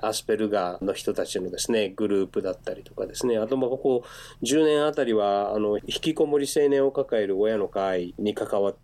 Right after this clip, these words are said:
ていたりとか、まあ、いろんな様々な、その、子供から思春期、青年期に至るぐらいまでの支援を、に関わってきててっていう感じなんですね。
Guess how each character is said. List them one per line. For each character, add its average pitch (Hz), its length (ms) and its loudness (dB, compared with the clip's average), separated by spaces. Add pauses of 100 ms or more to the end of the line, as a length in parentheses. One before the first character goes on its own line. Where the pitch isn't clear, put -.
(120)
て 101 100 -4
い 95 60 -4
た 98 140 -2
り 90 100 -2
と 95 120 -4
か、 104 340 -4 (200)
ま 139 120 0
あ、 135 80 0
い 147 80 0
ろ 170 120 2
ん 165 40 2
な 165 120 2
様 165 240 0
々 151 220 2
な、 110 140 2
そ 104 160 -2
の、 104 180 2
子 - 200 -2
供 139 200 2
か 127 160 -2
ら 113 240 2
思 98 340 -2
春 131 260 2
期、 110 220 -4
青 110 180 4
年 110 220 2
期 95 360 -16
に 98 320 -2 (160)
至 113 240 0
る 110 120 2
ぐ 117 120 0
ら 117 100 2
い 104 80 0
ま 107 140 0
で 107 120 2
の 95 220 0 (100)
支 - 220 0
援 110 240 4
を、 90 180 -2
に 101 180 -2
関 101 260 0
わ 98 100 2
っ - 20 -6
て - 120 -10
き - 80 -10
て 104 120 -4
て 101 120 0
っ 98 40 -4
て - 200 -8
い 92 40 -2
う - 40 -4
感 98 180 -4
じ 95 140 -4
な 95 80 -2
ん - 20 -2
で 92 60 -4
す - 160 -4
ね。 107 300 -2